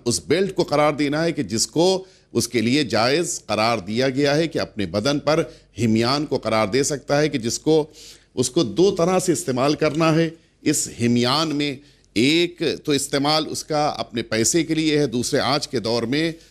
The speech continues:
अपने मोबाइल वगैरह को भी या अपनी बकिया कीमती चीज़ों को इसमें वो करार दे सकता है। बस यही बेल्ट है कि जिसकी इजाज़त दी गई है। इस बेल्ट को कमर पे रखने के बाद इसको पूरी तरह से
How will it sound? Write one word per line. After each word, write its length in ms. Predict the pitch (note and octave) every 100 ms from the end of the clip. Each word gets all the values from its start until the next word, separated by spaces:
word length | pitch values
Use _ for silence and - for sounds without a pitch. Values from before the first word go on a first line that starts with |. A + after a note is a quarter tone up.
| -
अपने 280 | - - B2
मोबाइल 420 | G#2+ A2+ B2 E3+
वगैरह 300 | C#3 A2 A2
को 180 | G#2+ A#2+
भी 320 | G2+ C#3 E3
या 60 | C3
अपनी 240 | A#2 A#2+
बकिया 340 | F#2+ G#2 C3+ D3
कीमती 360 | A#2+ A2 F#2+ A2
चीज़ों 340 | A2 G2+ D3+
को 300 | D3 F3 F#3 - _
इसमें 260 | G#2 - D3
वो 120 | D3
करार 340 | - A2 A2 F2+
दे 120 | A2+
सकता 320 | C3+ B2 D#3
है। 120 | D3
बस 180 | A#2+ -
यही 260 | A2+ A#2 F#3
बेल्ट 320 | C3+ E3 E3 D3
है 200 | F3 F#3
कि 380 | - _ - G2+
जिसकी 320 | A#2 - C#3
इजाज़त 400 | G2+ A2 G2+ D3+
दी 200 | F2+ A2+
गई 200 | F#2+ F2+
है। 220 | F#2+ F2 - - - - -
इस 240 | - C#3 G2+
बेल्ट 220 | F#3+ G3+
को 200 | G3+ G#3 F3 - _
कमर 260 | C3+ D#3+ F#3
पे 140 | F3+
रखने 340 | C#3 C3 C#3 C3+
के 120 | B2
बाद 420 | G#2 C3 D3+ D3 - _ _
इसको 320 | - - D#3 D#3 E2 - _ _ -
पूरी 220 | C#3 C#3
तरह 300 | B2+ A#2+ D#3
से 300 | D3 D#3 D3+